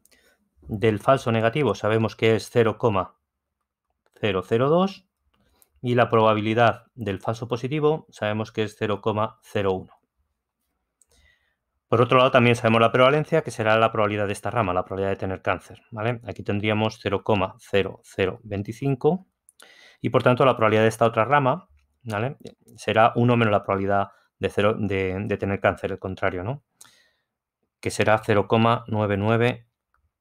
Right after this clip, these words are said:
siete cinco. Bien, faltaría por calcular las probabilidades de las ramas del segundo nivel.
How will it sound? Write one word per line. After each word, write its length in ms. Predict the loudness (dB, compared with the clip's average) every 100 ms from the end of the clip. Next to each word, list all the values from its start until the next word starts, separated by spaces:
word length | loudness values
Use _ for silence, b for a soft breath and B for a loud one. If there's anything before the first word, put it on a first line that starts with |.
| _
siete 360 | -20 -14 -14 -14
cinco. 400 | -20 -20 -20 -20 _ _ _ _ -20 _ _ _ _ _ _ _ _ _ _ _ _ _ _ _ _ _
Bien, 360 | 2 4 2 -4 _ _ _ _ _ -6
faltaría 440 | 0 2 4 4 6
por 400 | 6 6 4 0 B B B -20 -20 _ _ _ _ _ _ _ _ _ _ -2
calcular 400 | 0 2 4 4
las 140 | 4
probabilidades 760 | 2 2 2 2 2 0 -4 -18 _ _
de 340 | _ -16 -6 0
las 180 | 0 2
ramas 320 | 2 2 0
del 100 | -2
segundo 320 | -2 -2 0
nivel. 340 | 2 0 -2